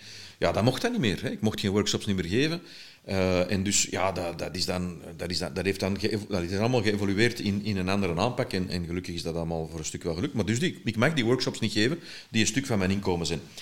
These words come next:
Nu, voor mij is dat, is dat oké, hè. Dat kan gecompenseerd worden en alles wat je wilt. Maar er zijn gewoon mensen die op basis van die sociale ongelijk-, ongelijkheid,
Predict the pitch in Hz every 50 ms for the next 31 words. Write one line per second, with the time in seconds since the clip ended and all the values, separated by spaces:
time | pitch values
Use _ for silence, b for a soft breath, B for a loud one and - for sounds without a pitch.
0 | B B B B B - 131 139 135 131 131 113 113 127 151 185 190 190 156 135
1 | 110 127 123 123 120 - - - - - _ _ _ _ _ _ _ _ _ _
2 | _ _ _ - _ - - 107 95 92 98 95 - 107 90 87 - - - -
3 | 92 135 - - - 87 - 87 90 82 82 - 92 85 - 90 - - 113 120
4 | 113 120 123 120 117 110 104 95 92 95 92 92 92 - 90 - - 85 87 117
5 | 113 - - B B B B B B B B B B B B - 110 107 104 95
6 | 104 165 220 254 202 117 98 - - - 151 220 - 240 160 123 120 - - 104
7 | 98 87 - 92 - 170 220 214 - 196 - - - 95 - 117 131 170 156 117
8 | - 101 98 107 113 107 - - - - 107 - - 117 95 90 92 - - 202
9 | 269 277 156 107 90 85 - - - - 175 208 214 135 101 92 87 80 - 95
10 | 104 156 277 - -